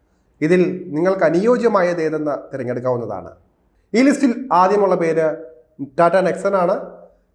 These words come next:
ഇന്ത്യയിൽ നിലവിൽ കുറഞ്ഞ വിലയിൽ വാങ്ങാൻ പറ്റുന്ന ഡീസൽ ഓട്ടോമാറ്റിക് എസ് യു വി ആണ് Tata Nexon. ആഭ്യന്തര വാഹന നിർമ്മാതാക്കളുടെ ഈ ഒരു sub four meter എസ് യു വിയുടെ മിഡ് സ്പെക് പ്യുർ പ്ലസ് ട്രിമ്മിൽ നിന്നാണ് ഈ ഇത് ആരംഭിക്കുന്നത്. വില വരുന്നത് പതിനൊന്ന് ലക്ഷത്തി എഴുപതിനായിരം രൂപ മുതൽ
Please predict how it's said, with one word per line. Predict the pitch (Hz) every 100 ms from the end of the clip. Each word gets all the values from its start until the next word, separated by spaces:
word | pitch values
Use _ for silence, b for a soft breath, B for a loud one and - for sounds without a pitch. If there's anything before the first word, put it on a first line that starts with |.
| -
ഇന്ത്യയിൽ | 185 247 247
നിലവിൽ | 208 214 254
കുറഞ്ഞ | - 202 214 247
വിലയിൽ | 240 247
വാങ്ങാൻ | 226 214 214 214
പറ്റുന്ന | 202 202 196
ഡീസൽ | 175 196 185 214 160
ഓട്ടോമാറ്റിക് | 170 185 180 175 160
എസ് | 151
യു | 170
വി | 160
ആണ് | 151 135 123
Tata | - 135 131 120
Nexon. | - - 92 _ _ _ _ 139
ആഭ്യന്തര | 160 160 180 185
വാഹന | 165 160 165 175
നിർമ്മാതാക്കളുടെ | 170 170 165 165 165 160 156 160
ഈ | 190
ഒരു | 180
sub | 202 175
four | - 196 190 180
meter | 175 170 147
എസ് | 139 -
യു | 156
വിയുടെ | 151 147 151 151 127
മിഡ് | 156 165
സ്പെക് | - 170 165
പ്യുർ | - - 156 170 190 185
പ്ലസ് | 160 170 - -
ട്രിമ്മിൽ | 143 147 151
നിന്നാണ് | 151 135 131 127 123 123 123 b b b 139
ഈ | 160 151 139
ഇത് | 139 123
ആരംഭിക്കുന്നത്. | 127 143 143 147 147 147 226 - _ b b 147
വില | 175
വരുന്നത് | 208 147 180 180
പതിനൊന്ന് | 156 160 190
ലക്ഷത്തി | 180 180 170
എഴുപതിനായിരം | 156 156 165 160 151
രൂപ | 147 147
മുതൽ | 147 151